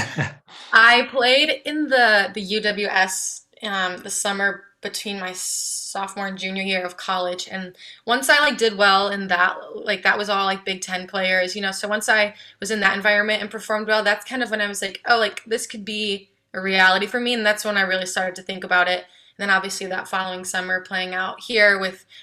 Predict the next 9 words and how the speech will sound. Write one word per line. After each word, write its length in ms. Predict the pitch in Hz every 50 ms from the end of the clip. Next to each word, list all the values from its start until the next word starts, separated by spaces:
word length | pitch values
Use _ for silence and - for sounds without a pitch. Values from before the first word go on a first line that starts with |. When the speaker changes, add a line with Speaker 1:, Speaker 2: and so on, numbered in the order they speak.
| _ _
Speaker 2:
Pac-twelve 460 | - 151 - - - 214 202 202 190
girls, 320 | - 202 196 196 202 196 202
you 60 | 196
know, 120 | 190 190
just 180 | 185 196 - -
another 400 | 196 190 185 190 185 180 180 185 - - - _ _ _
level 340 | 196 196 196 190 196 190 -
up. 300 | - 190 190 190 185 185 - - -
Um, 520 | 196 190 185 175 175 175 - - - -